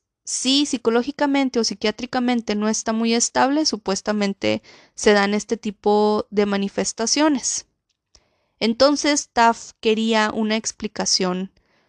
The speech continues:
pues algo así, güeyes, porque la neta es que él fue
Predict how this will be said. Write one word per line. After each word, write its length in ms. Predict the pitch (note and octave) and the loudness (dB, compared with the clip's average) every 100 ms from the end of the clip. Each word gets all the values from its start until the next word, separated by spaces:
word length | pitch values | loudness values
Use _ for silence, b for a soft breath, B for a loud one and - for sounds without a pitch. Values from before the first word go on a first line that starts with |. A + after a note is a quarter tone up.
| _ _ _ | _ _ _
pues 200 | C4+ C4+ | -2 2
algo 160 | E4+ F#4 | 2 2
así, 200 | G#4 G#4+ | 4 4
güeyes, 240 | G#4 B3 - | 4 2 -2
porque 380 | A3 G#3+ A3 G#3 | -6 -2 0 2
la 100 | G#3+ | 2
neta 240 | G#3+ - | 0 -2
es 140 | B3+ - | -4 -2
que 400 | C#4 C#4 B3+ A3 _ _ _ _ _ - | 0 0 0 -4 _ _ _ _ _ 0
él 380 | A#3+ C4+ D#4 _ _ _ _ | 4 4 2 _ _ _ _
fue 500 | _ A#3+ A#3+ B3+ C#4 | _ 0 2 2 -2